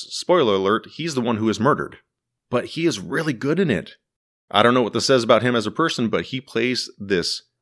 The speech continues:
gangster scumbag really well. He comes off as very creepy. He only has a few scenes, but he is really, really good in it. I like seeing him go almost comically dark.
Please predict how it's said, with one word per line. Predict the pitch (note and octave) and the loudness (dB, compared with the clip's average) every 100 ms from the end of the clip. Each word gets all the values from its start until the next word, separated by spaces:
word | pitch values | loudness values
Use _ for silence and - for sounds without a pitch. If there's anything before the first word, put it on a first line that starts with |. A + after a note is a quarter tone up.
| _ | _
gangster | G#2 G2 A2 - G#2+ | -2 0 0 -2 -2
scumbag | G2 - - G2 F#2 D#2 D#2+ F2 | -2 -4 -2 0 2 0 -2 -8
really | F2 A2 C3 F2 | 0 2 4 2
well. | F2+ F2 - - | 0 0 -2 -6
He | A2 | -8
comes | G#2+ A#2+ A2+ | -4 -4 0
off | G#2+ G#2 | 0 0
as | - D#2+ - | -6 -8 -10
very | F#2 F#2+ C3 B2+ | -16 -2 2 2
creepy. | G#2 G2 F2+ G#2 G#2 _ _ _ _ _ | 0 -4 -4 -6 -6 _ _ _ _ _
He | - B2 | -2 0
only | C#3 C3+ | 2 2
has | A2+ | 0
a | |
few | G2 A2+ G2+ | -2 -2 -2
scenes, | - C#3 A#2 F2+ | -2 -4 -2 -4
but | - F2+ | -4 -6
he | - - G3 | -6 -8 -4
is | D#3 C3 - | -4 -4 -8
really, | F#2+ E2+ E2+ A2 D3+ | -10 -6 -2 0 0
really | A2 G2 C3+ | -2 -2 -2
good | C3 B2 A3+ | 0 0 0
in | A#3+ | 0
it. | D#2 - _ _ _ _ | -4 -8 _ _ _ _
I | - C#3 | 2 4
like | E3 F3 | 4 2
seeing | - C#3+ | -4 -4
him | B2+ A#2+ | -2 0
go | A2 G#2+ G#2 - _ _ _ - | 2 4 2 0 _ _ _ -4
almost | B2+ C3+ - | 0 0 -4
comically | - A2+ B2 A2+ | -2 -2 0 -2
dark. | G#2 F#2 A#1 - | 0 0 -2 -8